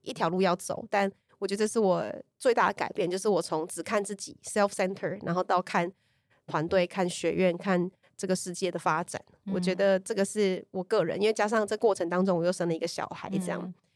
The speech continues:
Speaker 1: 那真的讲的是学院的成长跟学习的话，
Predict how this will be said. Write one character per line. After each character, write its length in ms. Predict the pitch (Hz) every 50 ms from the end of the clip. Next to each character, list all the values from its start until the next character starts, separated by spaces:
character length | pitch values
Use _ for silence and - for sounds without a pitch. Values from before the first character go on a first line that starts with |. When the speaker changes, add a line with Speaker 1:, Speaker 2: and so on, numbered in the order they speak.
| _ _
Speaker 1:
那 220 | - 277 285 294 285 - _ _ _ _ _
真 200 | - 294 302 302
的 100 | 294 302
讲 260 | - - 175 170 170
的 140 | 170 170 180
是 160 | - 240 247
学 240 | - - - 196 185
院 140 | 226 254
的 100 | 240 202
成 320 | 196 - - - 156 151 170
长 180 | - - 165 160
跟 160 | - 185 190
学 260 | 202 - - - 147 151
习 240 | 170 - - - 95
的 120 | - -
话， 180 | 196 - 170